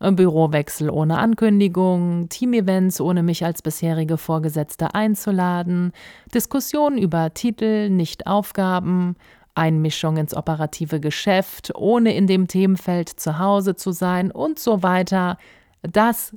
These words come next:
genügte mir. Für Diskrepanzen mit einem mir derart ad hoc Vorgesetzten war mir mein Leben zu kurz und ich wechselte auf eigene Initiative in ein anderes Unternehmen.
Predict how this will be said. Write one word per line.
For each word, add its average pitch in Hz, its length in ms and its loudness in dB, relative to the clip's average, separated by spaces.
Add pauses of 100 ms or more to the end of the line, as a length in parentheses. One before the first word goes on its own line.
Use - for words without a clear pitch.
genügte 202 480 4
mir. 139 440 -2 (600)
Für 240 400 2
Diskrepanzen 185 1000 0
mit 180 180 2
einem 180 440 2
mir 175 340 4
derart 165 680 0
ad - 240 -4
hoc 196 260 0
Vorgesetzten 180 1080 2 (440)
war 240 340 6
mir 220 180 8
mein 190 220 8
Leben 170 580 4
zu - 220 -4
kurz - 880 -4 (180)
und 214 360 6
ich - 220 2
wechselte 233 540 2
auf - 240 2
eigene 208 380 4
Initiative 196 1000 2
in 196 160 2
ein 185 280 4
anderes 139 600 0
Unternehmen. 139 840 -2